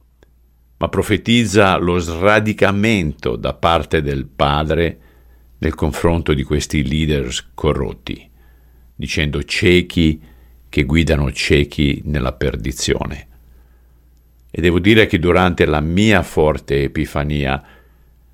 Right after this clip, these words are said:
Dio mi ha rivelato proprio come lo stessi onorando con le labbra, mentre il mio cuore era più preso con me stesso e quindi lontano da Lui.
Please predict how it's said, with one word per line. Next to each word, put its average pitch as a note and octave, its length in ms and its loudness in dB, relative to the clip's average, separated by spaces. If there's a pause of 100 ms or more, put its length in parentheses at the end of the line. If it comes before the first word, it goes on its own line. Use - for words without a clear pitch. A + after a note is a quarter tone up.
(120)
Dio G#2 300 4
mi G2 100 4
ha F2+ 40 6
rivelato F2+ 460 4
proprio F#2+ 340 2
come D2 440 -2 (340)
lo - 160 -2
stessi - 400 2
onorando E2+ 640 4
con D#2 300 2
le D2 100 4
labbra, C2+ 680 0 (640)
mentre E2 340 0
il D#2 60 0
mio F2 280 2
cuore B1 600 2 (460)
era D2 240 4
più D#2+ 200 -2
preso D#2+ 520 2
con C#2+ 200 -2
me D2 220 0
stesso - 760 -4 (480)
e - 120 -10
quindi E2+ 400 4
lontano C#2+ 500 0
da C2 120 2
Lui. C2 400 -6